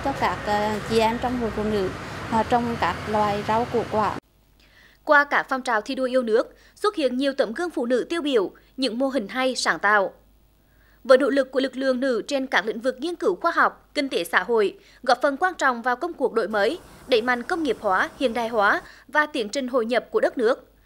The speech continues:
Speaker 2: nâng cao vai trò vị trí của phụ nữ, thực hiện bình đẳng giới.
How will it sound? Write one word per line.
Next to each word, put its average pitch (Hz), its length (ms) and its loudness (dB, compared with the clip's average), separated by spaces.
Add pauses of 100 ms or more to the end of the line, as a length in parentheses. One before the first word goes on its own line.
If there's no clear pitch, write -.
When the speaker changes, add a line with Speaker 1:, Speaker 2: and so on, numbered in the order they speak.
(220)
Speaker 2:
nâng 285 140 0
cao 247 200 0
vai 247 200 0
trò 233 240 0
vị 208 160 -4
trí 202 200 -6
của 220 140 -4
phụ 226 160 -4
nữ, 226 260 0 (340)
thực 277 140 -2
hiện 247 220 -2 (160)
bình 220 180 2
đẳng 208 180 -4
giới. 196 220 -2